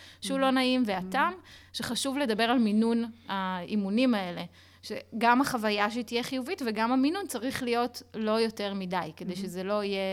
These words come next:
Speaker 1: להמאיס על הילד, ו-, וזה בסופו של דבר עבד. אני חושבת, בדיעבד, שזה היה מקרה של אוזן עצלה במרכאות,
Speaker 2: מהמם.
Speaker 1: כאילו שזה היה, לא במרכאות, של באמת היה צריך לעורר שם את ה-,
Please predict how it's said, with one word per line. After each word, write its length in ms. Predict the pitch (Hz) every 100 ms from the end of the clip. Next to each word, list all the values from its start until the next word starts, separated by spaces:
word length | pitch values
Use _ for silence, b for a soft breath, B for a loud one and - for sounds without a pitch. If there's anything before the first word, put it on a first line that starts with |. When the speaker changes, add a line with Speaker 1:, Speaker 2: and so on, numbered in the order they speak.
| 190 185 180 - - -
Speaker 1:
להמאיס 500 | 202 190 - 214 196
על 60 |
הילד, 500 | 196 202 262 254 240 190
ו-, 180 | 185 175 -
וזה 440 | 180 190 185 190 185 - _ -
בסופו 320 | 220 208 226
של 160 | 226
דבר 260 | 208 185 190
עבד. 300 | 185 165 175 175
אני 200 | 208 262
חושבת, 600 | 269 220 254 269 370 381 b b -
בדיעבד, 560 | 208 196 190 240 320 359 -
שזה 260 | - 226 208
היה 180 | 208 233
מקרה 340 | 233 214 214
של 200 | 214 214 202
אוזן 320 | - 214 214 202
עצלה 420 | 196 190 190 190
במרכאות, 640 | 185 185 - 196 233 302
Speaker 2:
מהמם. 120 | 196
Speaker 1:
כאילו 200 | 196 190
שזה 140 | 190 196
היה, 200 | 202 202 B B -
לא 60 |
במרכאות, 540 | 220 240 220 294 277 196
של 180 | 190 - - -
באמת 300 | 202 214 226
היה 120 | 214
צריך 220 | 220 220
לעורר 400 | 226 208 185 202
שם 220 | 190 202 190
את 160 | -
ה-, 160 | 175